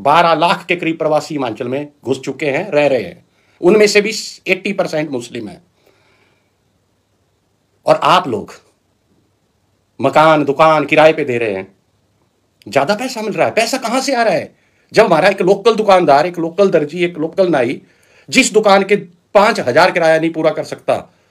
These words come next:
नहीं दे पाएगा बेचारा, वो उसी दुकान के ये पन्द्रह, बीस, बीस हजार देंगे आपको।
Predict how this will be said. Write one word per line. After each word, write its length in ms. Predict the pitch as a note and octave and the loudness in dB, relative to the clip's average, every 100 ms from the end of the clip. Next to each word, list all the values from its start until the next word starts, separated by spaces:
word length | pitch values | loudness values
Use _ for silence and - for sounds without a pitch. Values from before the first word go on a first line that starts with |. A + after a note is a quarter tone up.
| _ _ _ _ _ _ _ _ - | _ _ _ _ _ _ _ _ -2
नहीं 140 | C#3 A3+ | 2 4
दे 120 | G#3 | 2
पाएगा 280 | F3+ B2 A#2 | 0 -4 -4
बेचारा, 340 | G#2 F2 F#2 | -4 -8 -6
वो 140 | C3 A3+ | 2 2
उसी 300 | A#3 - A#3 | 2 -2 -4
दुकान 300 | G3 F#3 F#3 | -4 -2 -2
के 100 | F#3+ | -4
ये 80 | G3 | -4
पन्द्रह, 280 | F#3 F#3+ | -2 -2
बीस, 200 | F3+ G3+ | -4 -6
बीस 180 | - G#3 | -12 -10
हजार 240 | G#3+ D#3 D#3 | -8 -8 -10
देंगे 240 | F3+ F2 | -12 -12
आपको। 300 | E2+ - | -14 -18